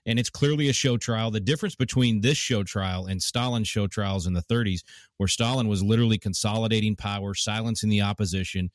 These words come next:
there were Americans that were supporting it. There were a hundred and fifty entertainers in America that signed letters saying, "Oh, it's all,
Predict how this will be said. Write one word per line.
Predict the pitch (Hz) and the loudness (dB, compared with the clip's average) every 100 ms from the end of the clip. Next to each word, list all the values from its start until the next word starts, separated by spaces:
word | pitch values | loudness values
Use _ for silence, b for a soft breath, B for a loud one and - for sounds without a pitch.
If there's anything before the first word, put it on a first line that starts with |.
| _ _ | _ _
there | - 98 | -2 0
were | 98 | 0
Americans | 92 95 104 110 117 107 90 | 0 2 0 -2 -2 -2 -2
that | 92 | -4
were | 90 | -2
supporting | 90 - - 120 127 131 | -4 -4 -2 0 2 4
it. | 127 113 | 2 2
There | 104 | 0
were | 95 | 0
a | 82 | 0
hundred | 110 113 | 0 0
and | 95 | -4
fifty | - 110 107 98 | -6 -4 -2 -2
entertainers | 87 - 107 110 113 101 | -2 -6 -2 0 0 0
in | 95 | 0
America | 92 101 98 | 0 0 -2
that | 95 | -4
signed | - 104 104 98 | -4 -4 -2 -2
letters | 101 101 98 | -2 -2 -2
saying, | 101 92 | -4 -2
"Oh, | 117 | -2
it's | 113 107 | -2 -2
all, | 117 120 | -4 -4